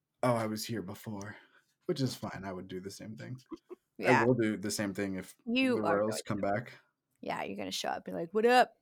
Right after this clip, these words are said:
Speaker 2: I'm Lucas Wade Miller."
Speaker 1: I don't know if you guys
Speaker 2: Um,
Speaker 1: know, but I used to have a podcast about this team.
Speaker 2: <laughs> And then the new kid's gonna be like, "Okay, whatever, move over." Um, for all of us, probably.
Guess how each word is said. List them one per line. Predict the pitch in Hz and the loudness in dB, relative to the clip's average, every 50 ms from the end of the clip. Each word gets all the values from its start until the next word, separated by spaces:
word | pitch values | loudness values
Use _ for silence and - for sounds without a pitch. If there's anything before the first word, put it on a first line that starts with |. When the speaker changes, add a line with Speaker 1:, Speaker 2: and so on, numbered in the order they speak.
| _ - | _ -4
Speaker 2:
I'm | - 185 185 185 180 175 170 165 | -2 -2 0 0 -2 -4 -6 -6
Lucas | 175 175 - - 185 180 180 - - - | -6 -8 -6 -4 -4 -4 -4 -4 -6 -6
Wade | 175 175 180 180 165 170 175 | -4 -4 -2 -4 -4 -6 -8
Miller." | 180 180 175 165 165 175 _ _ _ _ _ _ _ _ _ _ _ _ - - - - - - - - - - - - | -10 -10 -10 -12 -16 -18 _ _ _ _ _ _ _ _ _ _ _ _ -20 -20 -20 -20 -20 -20 -20 -20 -20 -20 -14 -6
Speaker 1:
I | - | 0
don't | 120 135 | 4 6
know | 147 - - | 6 6 6
if | - | 4
you | 127 | 4
guys | 117 - | 2 0
Speaker 2:
Um, | - - - - | -2 -8 -8 -6
Speaker 1:
know, | 120 120 | -4 -2
but | 120 113 | 0 0
I | |
used | 117 131 - - | 0 0 -2 -2
to | 208 | -4
have | - | -4
a | 180 | -6
podcast | - - - - - - 117 113 - - 151 156 160 - - 160 | -10 -12 -16 -12 -10 -10 -10 -10 -10 -8 -6 -6 -6 -8 -8 -6
about | 160 170 160 156 165 | -4 -4 -4 -4 -4
this | 170 175 - | -6 -6 -8
team. | - - - - - 165 170 170 170 170 170 175 175 175 - _ _ - 339 - _ - 339 _ _ - 285 _ - 311 - _ _ _ _ _ _ _ _ _ _ _ _ _ _ _ - - | -12 -4 -2 -2 -2 -2 -4 -4 -4 -4 -6 -6 -6 -8 -10 _ _ -12 -12 -12 _ -10 -10 _ _ -10 -10 _ -6 -8 -8 _ _ _ _ _ _ _ _ _ _ _ _ _ _ _ -8 0
Speaker 2:
<laughs> | 403 453 480 440 - 131 127 - - - _ - - _ - - _ - | 2 4 4 4 4 2 2 0 -8 -18 _ -20 -20 _ -20 -20 _ -4
And | 226 214 208 | -2 0 2
then | 208 208 | 2 4
the | 208 202 | 4 2
new | 190 190 196 190 | 4 2 2 2
kid's | 190 - 180 170 - | 4 2 2 2 2
gonna | - - 180 175 | -2 -6 -6 -4
be | 175 | -4
like, | 165 156 - - | -6 -6 -6 -8
"Okay, | 196 - - 180 - - | -10 -8 -8 -10 -8 -4
whatever, | 202 214 202 - - - - - _ - | -2 -2 -2 -2 -4 -6 -12 -12 _ -10
move | 220 190 196 | -10 -10 -10
over." | - - - - - 185 - _ _ _ _ _ - - - - - - _ _ _ _ - 240 | -12 -12 -12 -12 -12 -14 -18 _ _ _ _ _ -20 -20 -20 -20 -20 -20 _ _ _ _ -12 -8
Um, | 202 190 185 180 180 180 180 175 175 175 170 175 170 175 170 _ _ _ _ _ _ - - | -6 -4 -4 -4 -4 -6 -6 -6 -8 -8 -10 -10 -10 -12 -14 _ _ _ _ _ _ -16 -4
for | - 214 196 | 0 4 4
all | 185 175 175 | 6 6 4
of | 170 175 165 | 2 0 -2
us, | 160 160 - | -6 -6 -8
probably. | - - 160 175 170 180 196 - 185 | -6 -6 -6 -6 -6 -8 -8 -8 -8